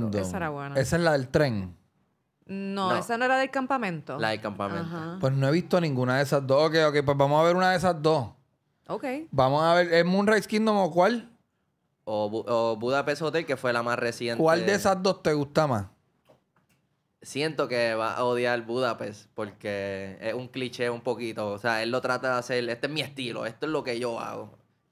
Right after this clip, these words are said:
Speaker 3: Y
Speaker 2: Ok.
Speaker 3: siento que Moonrise es una película más, más
Speaker 1: Pop.
Speaker 3: funny, más pop. Ajá.
Speaker 1: Ok,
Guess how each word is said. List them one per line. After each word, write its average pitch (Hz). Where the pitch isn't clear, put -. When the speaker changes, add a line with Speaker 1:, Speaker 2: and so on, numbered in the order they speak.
Speaker 3:
Y 120
Speaker 2:
Ok. 147
Speaker 3:
siento 143
que 151
Moonrise 151
es 120
una 127
película 135
más, 120
más 135
Speaker 1:
Pop. 120
Speaker 3:
funny, 113
más 107
pop. 107
Ajá. 104
Speaker 1:
Ok, 160